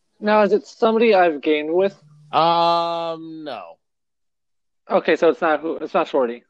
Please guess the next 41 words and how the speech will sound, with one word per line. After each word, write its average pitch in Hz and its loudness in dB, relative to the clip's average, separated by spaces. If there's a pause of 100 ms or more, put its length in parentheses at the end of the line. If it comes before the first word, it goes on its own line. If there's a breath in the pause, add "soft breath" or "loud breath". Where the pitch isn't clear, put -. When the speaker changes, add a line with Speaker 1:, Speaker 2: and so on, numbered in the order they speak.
Speaker 2:
No, 90 -20
it's 117 -12
a 135 -10
brand 135 -2
new 120 -4
person. 87 -12 (1120)
Speaker 1:
Okay, 240 -2
Speaker 2:
That's 147 -2
Speaker 1:
cool. 156 0
Speaker 2:
never 175 2
been 165 -4
on 151 -10
the 139 -20
sh-, - -20
any 147 -14
of 120 -14
our 110 -14
shows, 101 -16
but, 95 -12 (560)
you 113 -12
know, 113 -8
this 113 -12
person's 117 -14
highly 123 -4
interested. 113 -14
I 113 -8
was 110 -10
shocked 113 -8
that 90 -20
this 101 -16
person 104 -12
was 101 -14
like, 101 -10 (400)
"Yeah, 170 -6
I'll 135 -4
do 104 -14
it." 90 -14
I 90 -14
was 87 -20
like, 85 -20
"Whoa!" 240 -4